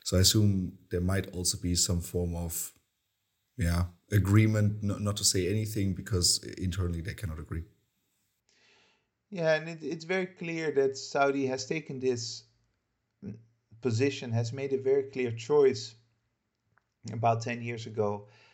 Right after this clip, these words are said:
Speaker 2: that it is time for the younger generation to take over, right? Despite tradition, despite, uh, seniority and generational authority and all those kind of things, uh, there,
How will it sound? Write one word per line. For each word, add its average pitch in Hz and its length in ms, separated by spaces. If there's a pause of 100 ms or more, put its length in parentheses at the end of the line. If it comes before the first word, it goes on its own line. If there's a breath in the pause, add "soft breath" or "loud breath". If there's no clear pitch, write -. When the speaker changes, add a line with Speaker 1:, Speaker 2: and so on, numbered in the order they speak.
(220 soft breath)
Speaker 2:
that 117 320 (100)
it 131 140
is 147 160
time 123 240
for 113 100
the 117 80
younger 120 280
generation 113 520
to 113 120
take 113 220
over, 113 320
right? 131 380
Despite 139 500
tradition, 120 640 (120)
despite, 127 600 (500)
uh, 117 320
seniority 117 1000
and 117 200
generational 123 720
authority 117 560
and 127 100
all 143 160
those 147 180
kind 135 200
of 117 100
things, 131 320 (600 loud breath)
uh, 123 280 (340 loud breath)
there, 131 260